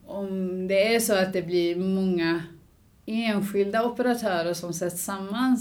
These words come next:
eller om man får liksom en mer övergång mellan olika och att det inte är så strikt definierat att här finns en friflytande bilpool eller, och här är en stationär, utan, och här är hyrbil,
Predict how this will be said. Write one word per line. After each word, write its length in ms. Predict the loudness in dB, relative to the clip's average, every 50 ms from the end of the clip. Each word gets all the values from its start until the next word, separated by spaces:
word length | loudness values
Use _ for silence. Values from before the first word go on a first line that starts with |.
| 0 -4
eller 240 | -4 -4 -4 -4
om 140 | -4 -4 -4
man 180 | -4 -4 -4 -4
får 480 | -6 -8 -8 -8 -6 -6 -6 -6 -8 -10 -14 -20 -20 -20 -20 -20 -20 _ -20 -14
liksom 500 | -14 -12 -10 -8 -8 -6 -6 -6 -6 -8 -10 -14 -18 -20 _ _ -18 -10
en 200 | -6 -4 -4 -2
mer 220 | -2 -4 -4 -6 -6
övergång 920 | -4 -2 0 2 2 2 2 0 0 -2 -2 -2 -2 2 4 6 6 6
mellan 320 | 4 2 0 -2 -2 -2
olika 420 | -2 -2 -2 -4 -6 -8 -10 -12 -12
och 140 | -10 -10 -10
att 120 | -8 -6
det 60 | -4 -4
inte 240 | -4 -4 -4 -4
är 80 | -6 -6
så 160 | -6 -8 -8
strikt 400 | -8 -8 -8 -8 -8 -8 -8 -8
definierat 680 | -10 -10 -8 -6 -6 -6 -4 -4 -4 -6 -6 -8 -10 -12
att 140 | -14 -14 -12
här 180 | -10 -10 -10
finns 240 | -8 -8 -10 -8 -10
en 80 | -10 -10
friflytande 540 | -10 -12 -12 -12 -14 -16 -14 -10 -10 -8
bilpool 580 | -8 -8 -10 -12 -12 -16 -16 -16 -16 -14 -14 -16 -16
eller, 140 | -16 -16 -18 -18 -20 -20 -20 _ _
och 160 | -16 -14 -12 -12
här 120 | -10 -6
är 40 | -6
en 80 | -6 -6
stationär, 760 | -6 -8 -12 -14 -14 -14 -14 -12 -12 -12 -14 -14 -14 -14 -14
utan, 340 | -16 -16 -16 -14 -12 -12 -12 -12
och 60 | -12
här 240 | -12 -12 -12 -12 -12
är 100 | -12 -10
hyrbil, 580 | -8 -6 -6 -6 -6 -8 -12 -14 -14 -16 -14